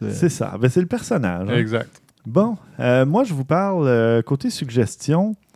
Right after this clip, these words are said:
Speaker 2: c'est, ça s'applique à vraiment, euh, tout le monde. Saviez-vous que votre appareil photo, peu importe le modèle ou la marque, contient déjà la caractéristique la plus importante, la fonction la plus importante ?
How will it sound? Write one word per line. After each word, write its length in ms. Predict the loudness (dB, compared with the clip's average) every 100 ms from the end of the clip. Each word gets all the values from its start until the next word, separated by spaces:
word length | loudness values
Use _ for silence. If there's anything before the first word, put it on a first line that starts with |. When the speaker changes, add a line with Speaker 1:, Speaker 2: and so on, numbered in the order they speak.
| _ _ _
Speaker 2:
c'est, 180 | -6 -6
ça 240 | -4 -4
s'applique 440 | -2 -2 -2 -4 -2
à 80 | -2
vraiment, 440 | 0 0 0 0
euh, 120 | -2 -2
tout 120 | 2
le 60 | 2
monde. 480 | 2 0 -2 -4 -6 -8 -20 -20 _ _ -18
Saviez-vous 540 | 0 0 2 -2 -2
que 300 | -2 0 0 -2 _ _ _ -4
votre 280 | -2 -2
appareil 360 | -4 -2 -2 -2
photo, 360 | -2 -4 -4 -8 _ _ _
peu 100 | 0
importe 300 | 2 -2 -4
le 80 | -4
modèle 480 | -2 -4 -4 -6 -10 -6
ou 80 |
la 120 | -4 -4
marque, 460 | -6 -10 _ -20 _ _ -6
contient 380 | -6 -4 -4
déjà 420 | 0 0 0 -2 -4 _ _ -10
la 100 | -4
caractéristique 760 | -2 -4 -4 -6 -6 -4 -4
la 80 | -4
plus 200 | -8 -2
importante, 600 | -2 -2 -8 -6 -6 -4
la 80 | -6
fonction 480 | -4 -6 -4 -4 -2
la 100 | -4
plus 180 | -4 -4
importante ? 560 | -4 -6 -6 -6 -6